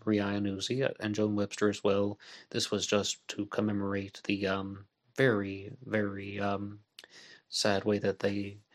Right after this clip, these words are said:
passed away, but to remember them all the same, because that's what it's about, remembrance. And no matter what, these women did not deserve to die this way. So I guess we will just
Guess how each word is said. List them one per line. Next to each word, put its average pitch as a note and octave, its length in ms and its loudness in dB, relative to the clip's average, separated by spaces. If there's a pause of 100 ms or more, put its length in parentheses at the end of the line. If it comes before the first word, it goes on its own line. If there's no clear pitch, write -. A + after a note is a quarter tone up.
(260)
passed G2+ 240 2
away, B2 120 6
but C#3 180 4
to - 80 -2
remember F#3 500 6
them G2 220 -2
all A2+ 200 2
the - 180 0
same, G2 400 -2
because A2 200 0
that's E3 220 4
what G2+ 120 -6
it's - 180 -2
about, G2+ 380 -4
remembrance. A2 880 0 (320)
And B2+ 140 2
no C#3+ 100 4
matter D#3+ 340 6
what, G2 420 -2 (160)
these G2+ 180 2
women G#2+ 240 4
did F#2+ 160 0
not G2+ 180 -2
deserve G2+ 480 2
to - 80 -4
die G2 280 2
this G2 220 -2
way. G2+ 360 -2 (520)
So G2+ 600 2 (100)
I G2 160 2
guess G2 340 4
we G2+ 60 2
will G2+ 140 0
just - 580 -4